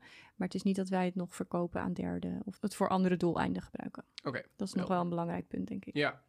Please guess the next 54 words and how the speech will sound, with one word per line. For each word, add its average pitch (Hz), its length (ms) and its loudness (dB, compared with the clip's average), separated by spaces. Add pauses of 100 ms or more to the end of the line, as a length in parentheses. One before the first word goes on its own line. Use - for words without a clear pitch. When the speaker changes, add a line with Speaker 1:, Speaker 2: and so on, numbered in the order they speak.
Speaker 2:
ja, 135 260 -4
ja, 123 200 -6
ja. 123 140 -10 (360)
Dat 131 120 -4
het 120 100 -2
echt 123 160 -8
puur 147 220 4
en 139 80 4
alleen 131 260 4
is 120 120 2
om 120 100 -2
de 120 60 -2
service 120 340 -2
te 123 100 -10
verlenen 117 440 -2
en 120 100 -6
niet, 113 240 -6
eh, 113 80 -4 (340)
met 110 200 -4
de 120 60 -4
andere 110 580 -4 (120)
keurmerken 113 640 -8
en, 113 140 -8
eh, 113 60 -8 (220)
doeleinden 113 460 -6
aan 113 60 -12
de 110 80 -12
achter. - 340 -18 (140)
Speaker 1:
Nee, 226 300 6
nee, 214 220 4
en 202 340 4
dat 196 160 4
is 196 120 0
ook 196 160 2
de 196 220 2
e-, - 60 0
enige 190 300 2
inkomstenbron, 180 800 -2
zeg - 280 -6
maar, - 160 -4
en 185 120 -2
het 175 100 -4
doel 180 180 0
van 185 180 -6
de 170 60 -4
postcode 190 440 -6
service. 190 480 -6
En, 185 140 -4
eh, 180 60 -6 (280)
ja, 185 220 0
we 180 80 -6
verkopen 190 460 -4
het 190 120 -6
niet. 196 280 -6